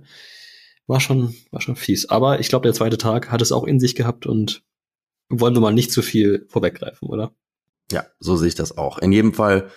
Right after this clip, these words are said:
Speaker 2: freue ich mich wirklich auf diese wunderschöne Kulisse da an dem Schloss und, äh, auf die Hubana, auf, äh, andere Aussteller, die auch da sind. Es sind auch noch einige exklusive Partner von Hand on Demand da.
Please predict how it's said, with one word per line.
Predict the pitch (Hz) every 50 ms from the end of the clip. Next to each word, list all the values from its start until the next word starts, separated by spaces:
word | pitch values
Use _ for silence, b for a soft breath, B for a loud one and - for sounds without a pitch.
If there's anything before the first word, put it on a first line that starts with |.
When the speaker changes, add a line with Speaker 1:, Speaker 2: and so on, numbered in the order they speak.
| B B B B B B -
Speaker 2:
freue | - - 107 101 101
ich | 90
mich | 104 104 98 85
wirklich | 92 104 101 - 101 92 - -
auf | - 95 -
diese | - 95 82 82 92 92 87 82 71 82
wunderschöne | 98 104 104 101 98 95 - - - - 98 98 98
Kulisse | 95 - 92 90 95 - - 101 101 101 95 - _ _ -
da | - 90 87
an | 92
dem | 87 87
Schloss | - - 92 87 90 - - - b b b b b b b b b b _
und, | - - 90 92 92 87
äh, | - - 85 -
auf | - 90 95 -
die | - 92
Hubana, | 90 87 - 87 90 98 101 101 95 95 95 -
auf, | - - 92 92 92 87 -
äh, | - 87 90 87 -
andere | - 101 107 101 92 95 - -
Aussteller, | - 95 98 - - - 98 92 92 92
die | 92 92
auch | 90 87
da | - - 87 87 90
sind. | 90 90 87 87
Es | 85
sind | - 87 87 85
auch | 87 87
noch | 87 85 - -
einige | - 90 90 90 90 87 87 90 87 87
exklusive | - - - - 87 87 92 95 95
Partner | - 101 101 107 - 95 90
von | - - 87 87
Hand | 92 90 -
on | 90 87
Demand | 90 87 85 87 90 90 -
da. | 87 85 87 87